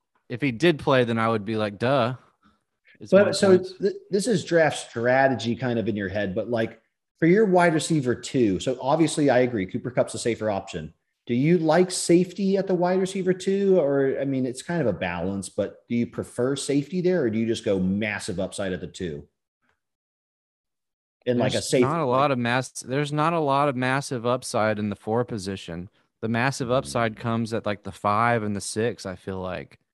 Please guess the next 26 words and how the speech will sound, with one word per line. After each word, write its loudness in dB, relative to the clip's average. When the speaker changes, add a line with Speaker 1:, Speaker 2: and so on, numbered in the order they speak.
Speaker 2:
Hmm. -8
Speaker 1:
I, -2
all -4
the, -2
all -2
the -8
second -2
year -2
wide -2
receivers -4
and -6
stuff -4
like -4
that -2
at -14
the -4
five -2
and -4
six, -4
like -4
Speaker 2:
Yeah. -6
Speaker 1:
T -6
Higgins -2
and -6
Brandon -2
Ayuk -4